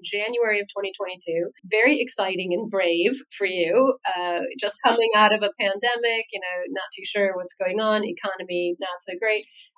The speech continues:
all of these different things. And you started the Wine Linguist. And I've read that you were inspired to leave your very nice, uh,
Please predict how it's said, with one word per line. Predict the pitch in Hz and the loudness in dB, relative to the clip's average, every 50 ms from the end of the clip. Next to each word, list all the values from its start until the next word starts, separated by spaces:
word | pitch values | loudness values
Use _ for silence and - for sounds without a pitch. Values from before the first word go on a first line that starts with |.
| _ _ - | _ _ 2
all | 220 220 233 240 | 4 6 6 4
of | 233 202 | 4 2
these | 214 208 214 - | 0 -2 -2 -2
different | - 202 196 202 190 190 - | -2 -2 -2 -2 -4 -6 -6
things. | - 185 185 190 202 208 208 - | -6 -4 -2 -2 -2 -2 -2 -2
And | 214 214 208 202 | 0 0 2 2
you | 208 226 240 254 | 2 2 2 0
started | 254 - - 214 196 190 190 196 202 196 - _ _ _ _ | -2 -2 -2 0 0 0 0 0 -2 -2 -4 _ _ _ _
the | 175 196 202 | -6 -4 -4
Wine | 175 175 175 175 180 196 220 | -2 -2 -2 -2 -2 -2 2
Linguist. | 277 330 311 - 170 - - - - - - - _ - | 2 2 2 2 0 -2 -4 -8 -10 -12 -14 -18 _ -6
And | 208 202 | -2 2
I've | 202 208 202 208 | 2 2 2 2
read | 220 233 240 233 - | 2 2 2 2 0
that | 190 175 | -4 -6
you | - 202 202 196 | -4 -4 -4 -2
were | 190 185 180 170 | 0 0 0 0
inspired | - 202 196 - - 202 190 202 202 202 196 | -2 -4 -6 -4 -2 0 0 2 0 0 -2
to | - 196 190 | -4 -8 -8
leave | 202 214 220 208 196 | -6 -6 -6 -4 -2
your | 180 175 165 170 - _ _ _ _ _ | 0 0 0 -2 -4 _ _ _ _ _
very | - 240 269 320 285 240 | 4 4 6 6 4 2
nice, | 196 190 185 233 302 285 - - - - _ _ - 180 | 2 2 2 2 2 0 -2 -6 -12 -16 _ _ -4 -2
uh, | 185 170 165 - | -2 -2 -2 -4